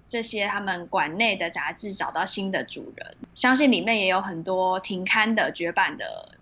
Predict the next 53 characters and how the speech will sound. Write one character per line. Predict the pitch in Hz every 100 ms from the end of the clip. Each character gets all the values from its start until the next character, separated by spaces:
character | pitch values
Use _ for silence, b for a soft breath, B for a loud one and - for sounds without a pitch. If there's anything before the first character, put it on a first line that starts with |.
| _ -
杂 | 214 -
志 | - 208 190
跟 | 190 196
书， | - 208 196 196 b b b b
可 | - 202
以 | 202 185
让 | 214 208 180 165 180
大 | 208
家 | 190 190
去 | -
挖 | 190 175 170
宝， | - - - - -
所 | 254
以 | 254
觉 | 233 220
得， | 220 202 - -
呃， | 185 180
这 | 233 262
是 | 269
一 |
个 | 233 202
蛮 | 190
有 | 175
趣 | 208 214
的 | 185
活 | - 156
动， | 156 170
然 | 160
后 | 190
在 | 208 240
里 | 165
面 | 175 190
应 | 190
该 | 185
也 | 165
可 | - 165
以 | 165
捡 | - 165 156
到 | 190
便 | - 160 170 170
宜， | 165
跟 | 196 185 190
找 | 160
到 | 175 180
一 | 190
些 | 190
不 | 190 160
错 | - 190 170
的 | 110 65 69 -
灵 | 175 190
感 | 156
来 | 95 76
源。 | 98 69